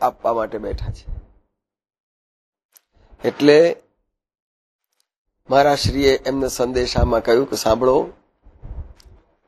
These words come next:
જે કોઈ સતની ભક્તિ સાધે છે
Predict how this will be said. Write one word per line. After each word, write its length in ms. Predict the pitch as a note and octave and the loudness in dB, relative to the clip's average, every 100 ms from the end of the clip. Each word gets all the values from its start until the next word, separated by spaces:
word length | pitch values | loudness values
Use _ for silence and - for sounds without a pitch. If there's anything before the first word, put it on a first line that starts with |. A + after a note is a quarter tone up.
| - _ _ - - | -20 _ _ -20 -10
જે 220 | A#2+ D3 | 2 2
કોઈ 340 | D#3+ F3+ F#3+ F#3+ | 4 2 2 0
સતની 680 | - - C3+ - F3+ G#3+ F3 | -8 2 2 4 4 4 2
ભક્તિ 760 | C#3+ C#3+ - - C#3+ C3+ C3 | 2 0 -2 -10 -8 -6 -8
સાધે 540 | A#2+ - A2+ A2+ A#2 G#2+ | -10 -2 0 0 -2 -4
છે 260 | - - | -8 -16